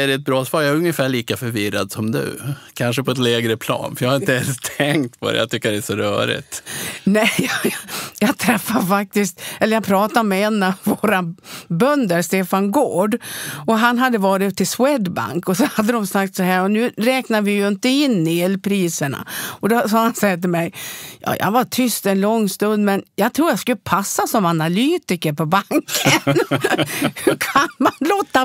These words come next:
Speaker 2: bli att räkna in det? För det påverkar ju hela samhället, alltså
Speaker 1: Ja.
Speaker 2: företagen, räntorna.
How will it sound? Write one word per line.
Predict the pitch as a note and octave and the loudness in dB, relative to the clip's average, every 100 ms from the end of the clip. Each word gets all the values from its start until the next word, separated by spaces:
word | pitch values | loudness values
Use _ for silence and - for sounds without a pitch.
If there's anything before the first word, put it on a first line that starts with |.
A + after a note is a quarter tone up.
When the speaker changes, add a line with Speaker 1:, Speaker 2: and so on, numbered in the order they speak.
| A#3+ | 2
Speaker 2:
bli | A#3+ F4 G4 A#3 | 2 2 2 2
att | G3+ | 2
räkna | G3+ G3 G3+ F#3+ - | 0 -2 -2 -2 0
in | C#4+ F#4+ F4 F3+ | 0 2 2 0
det? | F#3 | 0
För | A3+ G#3 - - | -2 -2 -8 -4
det | - C#4+ | 0 0
påverkar | - C#4+ B3 C4+ D#4 D4 G#3+ | 2 2 4 4 2 2 0
ju | G3 F#3 | 2 2
hela | F#3 F#3+ G#3 | 2 2 0
samhället, | F#3+ - D#3+ F#3 C4+ F#4+ F4+ F#3 F#3+ | -2 -4 0 0 0 0 0 0 4
alltså | F#3 - | 4 4
Speaker 1:
Ja. | F#3+ - | 0 0
Speaker 2:
företagen, | A3+ A#3 A#3 A3+ A3+ A3+ A3 G#3 G#3 - - - - - | 2 2 2 0 0 0 2 0 -2 -4 -10 -10 -8 -2
räntorna. | - F#3 G3+ B3+ C4 B3+ B3+ | 0 2 2 2 2 2 0